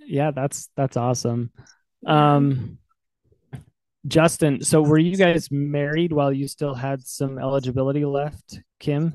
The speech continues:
Speaker 2: Um, I had, I had one indoor and outdoor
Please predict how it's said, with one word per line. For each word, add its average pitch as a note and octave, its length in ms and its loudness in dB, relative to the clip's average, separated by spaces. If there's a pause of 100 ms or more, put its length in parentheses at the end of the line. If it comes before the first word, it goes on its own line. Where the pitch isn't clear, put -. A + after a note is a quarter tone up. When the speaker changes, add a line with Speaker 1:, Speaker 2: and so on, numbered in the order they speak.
Speaker 2:
Um, B3 600 4 (120)
I G#3+ 200 6
had, D4 840 0 (1700)
I A3+ 120 -2
had G#3+ 880 -4
one G#3+ 880 -4 (520)
indoor G#3+ 320 -2
and G3 100 -2
outdoor F#3+ 480 -4